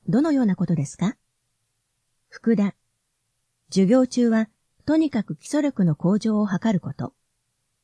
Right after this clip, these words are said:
休み時間など授業外の時間は、できる限り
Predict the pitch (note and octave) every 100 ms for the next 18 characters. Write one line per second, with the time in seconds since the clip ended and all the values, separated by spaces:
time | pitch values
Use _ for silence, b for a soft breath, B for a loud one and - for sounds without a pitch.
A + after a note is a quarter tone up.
0 | _ _ G3 A3 D4 D#4 D4+ B3 A3+ A3
1 | F#3 F#3 - _ - D#3+ G3 D4+ D4+ A#3
2 | D#3+ D3 C#3+ D#3+ D#3+ D#3+ - _ _ _
3 | _ - G3 G3+ D4+ D4 D4 C#4+ A#3+ A3+